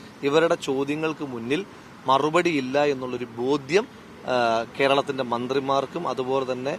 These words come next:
മുഖ്യമന്ത്രിക്കും ഒക്കെ ഉണ്ട്. ഇപ്പൊ ഇതേ സമയത്ത് തന്നെ ഈ, ഈ ഇവരുടെ പ്രവർത്തനത്തിന്റെ ഏറ്റവും വലിയ ഗുണം പറ്റിയ ഒരാളാണ്, ആ, ശ്രീമതി കെ കെ ശൈലജ.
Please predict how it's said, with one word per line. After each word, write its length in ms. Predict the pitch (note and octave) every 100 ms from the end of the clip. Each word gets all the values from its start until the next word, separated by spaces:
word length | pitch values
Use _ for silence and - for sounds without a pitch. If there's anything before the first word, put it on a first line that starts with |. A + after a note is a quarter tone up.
| -
മുഖ്യമന്ത്രിക്കും 540 | A#2+ C#3+ B2+ A#2+ A#2
ഒക്കെ 140 | G#2 G2+
ഉണ്ട്. 160 | F#2
ഇപ്പൊ 200 | - F#3
ഇതേ 220 | G3+ G3 A#3
സമയത്ത് 340 | A3+ G#3+ A3
തന്നെ 300 | G3+ F3 D3+ - - - -
ഈ, 380 | D#3 D3+ B2 G2+ - D#3
ഈ 100 | C#3
ഇവരുടെ 680 | D3 E3+ F3 F3+ G#3 G#3+ - -
പ്രവർത്തനത്തിന്റെ 1040 | C#3+ D3+ - F#3 F3+ - F#3 F#3 F3+ F#3+ D3
ഏറ്റവും 580 | E3 - - G#3+ G#3+
വലിയ 200 | G#3 G#3
ഗുണം 280 | F#3 D#3+ E3
പറ്റിയ 220 | F3 D3+
ഒരാളാണ്, 460 | D3 B2+ A#2+ G2+ E2+
ആ, 600 | G2 A#2+ A2 G#2 G2+ -
ശ്രീമതി 280 | - A#2 A2+
കെ 180 | - G#2+
കെ 160 | A#2+
ശൈലജ. 340 | A2 A2 F#2+